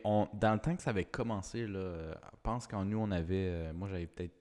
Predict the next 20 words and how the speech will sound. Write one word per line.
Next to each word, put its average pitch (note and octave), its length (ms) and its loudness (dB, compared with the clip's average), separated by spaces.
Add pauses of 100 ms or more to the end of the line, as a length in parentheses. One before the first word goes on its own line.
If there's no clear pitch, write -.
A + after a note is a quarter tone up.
mi-début F#2+ 680 -2
vingtaine, F#2 500 -6
toi, - 140 -12
t'avais E2 280 -6
début E2 220 -10
vingtaine, E2 640 -4 (200)
fin E2+ 120 -10
dix-huit, E2 480 -8 (760)
euh, D#2+ 380 -4
on F#2+ 120 -4
gamait G2+ 280 2
beaucoup A2 340 -2
en, F2+ 320 0
ensemble, G#2+ 540 -4 (180)
tous - 160 -6
les F#2 100 0
frères, B2 400 -6
du A2 120 -8
moins. G#2+ 200 -4
Euh, B2+ 300 -6